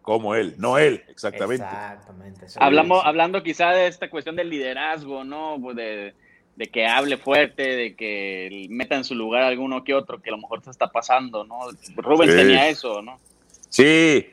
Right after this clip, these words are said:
Speaker 1: y, y, y ya ahora, ahora ya hay, hay un Rubens más, más, este, maduro, ya no se hace expulsar tanto. Es que también con América, eh, cuando
Speaker 3: Bueno,
Speaker 1: está-,
Speaker 3: le,
Speaker 1: le,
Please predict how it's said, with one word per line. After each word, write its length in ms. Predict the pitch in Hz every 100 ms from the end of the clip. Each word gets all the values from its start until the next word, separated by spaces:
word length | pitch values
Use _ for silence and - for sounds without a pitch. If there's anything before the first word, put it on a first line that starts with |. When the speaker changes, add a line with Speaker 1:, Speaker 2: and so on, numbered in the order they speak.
| _ - _
Speaker 1:
y, 120 | - 170
y, 260 | 151 170 165
y 160 | 185 160
ya 180 | 233 220
ahora, 280 | 214 202 160
ahora 360 | 127 139 156
ya 120 | 143
hay, 140 | 143 147 113
hay 180 | 127
un 120 | 139 123
Rubens 380 | 131 135 117
más, 320 | 104 113 - -
más, 260 | 101 101
este, 300 | 101 - 95 90
maduro, 380 | 98 120 143 101
ya 140 | 95
no 80 | 101
se 100 | 104
hace 120 | 95
expulsar 400 | 87 82 82 101
tanto. 240 | - 113
Es 80 | 98
que 100 | 143
también 240 | 120 110 135
con 160 | 139
América, 520 | 104 127 151 165 151 _ _ _ _ _ _ _ _ _
eh, 100 | -
cuando 420 | - 90 - 208
Speaker 3:
Bueno, 0 |
Speaker 1:
está-, 160 | 123 123
Speaker 3:
le, 100 | 127 - - _
Speaker 1:
le, 80 | -